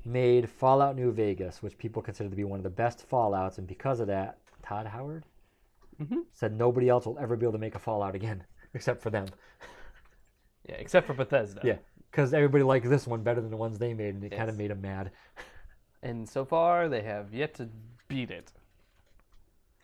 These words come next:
Speaker 2: They're
Speaker 1: And did you
Speaker 2: making a
Speaker 1: hear
Speaker 2: second
Speaker 1: they're
Speaker 2: New
Speaker 1: releasing
Speaker 2: Vegas.
Speaker 1: a new Skyrim that plays on your Casio calculator
Speaker 2: No,
Speaker 1: watch.
Speaker 2: fuck you. Shut up. Don't make that joke. It's been done to death.
Speaker 1: <laughs> I just couldn't believe when he said that they were making one that works on the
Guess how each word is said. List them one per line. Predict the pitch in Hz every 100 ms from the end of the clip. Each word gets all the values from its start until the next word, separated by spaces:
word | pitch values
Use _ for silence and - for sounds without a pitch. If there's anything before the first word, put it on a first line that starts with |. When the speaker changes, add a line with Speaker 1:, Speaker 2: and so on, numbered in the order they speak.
| _ _ _ -
Speaker 2:
They're | 160
Speaker 1:
And | 254
did | 139
you |
Speaker 2:
making | 233
a | 240
Speaker 1:
hear | 180
Speaker 2:
second | 190 233 240 151 _ _ _ _ _ _ _ _
Speaker 1:
they're | 120
Speaker 2:
New | 151
Speaker 1:
releasing | 160 131 110 180
Speaker 2:
Vegas. | 160
Speaker 1:
a |
new | 165
Skyrim | 165 - 139 165 151 123
that | 117 113
plays | - 131 123
on | 117
your | 107
Casio | - 123 120 - 113 110 101
calculator | - 120 - 92 92
Speaker 2:
No, | 98
Speaker 1:
watch. | 98 95 -
Speaker 2:
fuck | 117
you. | 101 101 - - - - _
Shut | - 214
up. | 113 -
Don't | 156 170
make | 160
that | 110 104
joke. | - 101 110
It's | 135
been | 147 143
done | 139
to | 120
death. | 113 117 117 110 - -
Speaker 1:
<laughs> | 320 320 -
I | 240
just | 262 -
couldn't | 285 208
believe | 208 220
when | 190
he | 185 147 135
said | - 147
that | 147
they | 135
were | 131
making | 135 143 180 120
one | 117 117
that | 110
works | 117 117 -
on | 120 107 107
the | 104 101